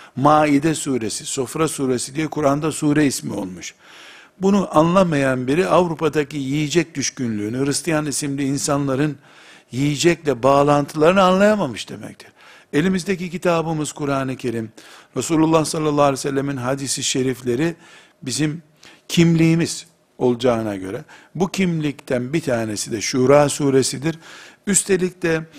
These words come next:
Şura suresinde Allahu Teala bu ayetleri önümüze koyarken, Şura suresinin ayetlerini önümüze koyarken, daha önce konuşmuştuk, bunu çok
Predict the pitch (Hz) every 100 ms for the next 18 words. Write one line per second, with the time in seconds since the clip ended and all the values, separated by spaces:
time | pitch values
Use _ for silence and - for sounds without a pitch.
0 | - - - 165 156 156 190 170 160 -
1 | _ - - 151 151 143 135 - 135 127
2 | 127 120 120 _ _ _ 143 147 160 147
3 | 151 139 135 131 147 160 175 _ _ _
4 | _ _ _ _ _ - _ 143 165 160
5 | - 156 151 147 135 147 135 127 127 135
6 | 139 127 139 135 123 123 165 143 120 98
7 | 90 - _ _ _ _ _ _ - 95
8 | 107 110 - 104 98 - 104 98 95 107
9 | 101 95 - 98 107 104 113 107 113 113
10 | 113 104 120 139 139 - - - _ 131
11 | 139 135 123 120 90 - 120 117 - 110
12 | - 170 - _ - - _ - 127 160
13 | 196 190 92 _ _ _ _ - 185 -